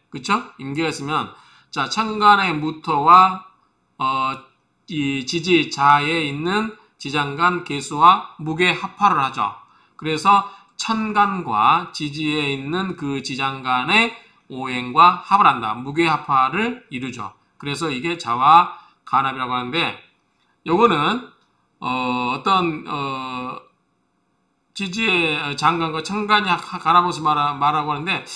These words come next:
이게 큰 의미가 있는 것 같지는 않아요. 그냥 이렇게 용어만 알아두시면 될 것 같고. 자, 갑오를 보면, 갑오를 보면, 자, 갑은 뭐하고 합을 하죠? 기토하고 합을 하죠? 그러면 오, 오화 속에 화가 있-, 아, 기토가 있나 볼까요? 자, 오화를 보면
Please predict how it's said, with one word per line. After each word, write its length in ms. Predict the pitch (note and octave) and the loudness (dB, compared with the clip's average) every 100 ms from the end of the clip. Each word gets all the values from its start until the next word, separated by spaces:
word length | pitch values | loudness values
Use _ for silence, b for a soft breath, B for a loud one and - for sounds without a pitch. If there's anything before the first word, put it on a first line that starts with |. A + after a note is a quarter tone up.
| B B | B B
이게 240 | D3 E3+ E3+ | -2 -2 -2
큰 300 | - C4 A#3+ | -6 -4 -2
의미가 380 | D3+ D#3 E3 | -2 -4 -4
있는 320 | C3+ B2 D#3 F3 | -4 -6 -4 -4
것 80 | |
같지는 280 | E3 - D3+ | -4 -6 -10
않아요. 500 | G#2 A#2 A#2+ A2+ C#3 C#3+ | -10 -8 -8 -6 -8 -8
그냥 240 | C#3+ C3 | -6 -6
이렇게 360 | C3+ C#3+ D#3 D3+ | -6 -10 -8 -6
용어만 520 | B2 E3+ F3+ B2 B2+ | -2 2 2 2 0
알아두시면 420 | A#2+ B2+ B2 A2+ | -4 -4 -8 -14
될 100 | A2+ | -14
것 100 | B2+ | -12
같고. 520 | A#2+ A#2 A#2+ G3+ B3+ - b b b _ | -12 -8 0 0 0 -14 b b b _
자, 260 | - C3 B2 | -4 -2 -2
갑오를 420 | - C#3+ A3+ A3+ | -4 0 2 0
보면, 540 | C#3+ B2 C#3 B2+ G#2 - | -2 -2 0 0 -2 -16
갑오를 320 | - B2 C3+ C3 | -10 -8 -6 -8
보면, 420 | B2 F3+ B3 D4 b b b b - | -4 0 0 -4 b b b b -6
자, 260 | C#3+ B2+ | -2 -2
갑은 420 | - E3+ A3+ G3 | 4 4 4 -2
뭐하고 520 | D#3+ F#3 F#3 E3+ - - | 4 6 6 2 0 -10
합을 240 | F#3 F#3 F#3+ | -8 -2 -2
하죠? 300 | D#3+ A3 A3 | -2 -6 -8
기토하고 400 | D#3+ F#3 D#3 D#3 | -6 0 2 2
합을 160 | D3+ | 0
하죠? 260 | C3+ D3+ G#3 | -2 -2 -4
그러면 240 | D#3 D3+ | -4 -8
오, 220 | D3 E3 E3 | -4 -6 -6
오화 300 | - E3 F3 | -6 2 4
속에 520 | E3+ - D3 F3 A3+ B B B - | 4 -2 -4 -4 -4 B B B 2
화가 280 | G3+ G#3 D3 | 4 4 -2
있-, 120 | D3 | -4
아, 140 | C3+ | -6
기토가 340 | - - F3+ C#3+ | -8 -8 -4 -4
있나 200 | C#3+ B2 | -2 -6
볼까요? 440 | A#2+ D3+ F#3+ G#3 | -4 -4 -4 -4
자, 120 | C#3+ | -10
오화를 340 | C#3 D3 D3+ C#3+ | -8 -2 -2 -2
보면 400 | D#3 A#3 C#4+ | -2 -4 -4